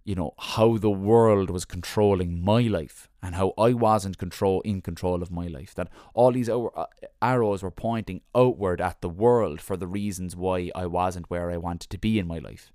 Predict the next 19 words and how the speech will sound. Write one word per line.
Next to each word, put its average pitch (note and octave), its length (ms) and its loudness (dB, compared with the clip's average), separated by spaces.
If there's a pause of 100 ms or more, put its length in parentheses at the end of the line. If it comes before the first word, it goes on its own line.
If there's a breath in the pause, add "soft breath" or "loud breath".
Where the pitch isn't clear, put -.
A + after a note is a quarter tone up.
(720 soft breath)
And A2 140 -2
so C3 400 2 (200)
when A2 440 -4
I C#3 100 0
said, F#2 400 -6
"Do B2+ 120 -10
you D3+ 60 -2
know F3+ 60 -2
what? - 220 -6 (300)
I G#3 240 6
fucking - 640 0
control F#2+ 480 2
this A2+ 260 0
fucking D#3 340 -6
shit. - 380 -6 (840)
I F#3 180 10
control A#2 480 4
my G#2 320 4
life. - 440 -2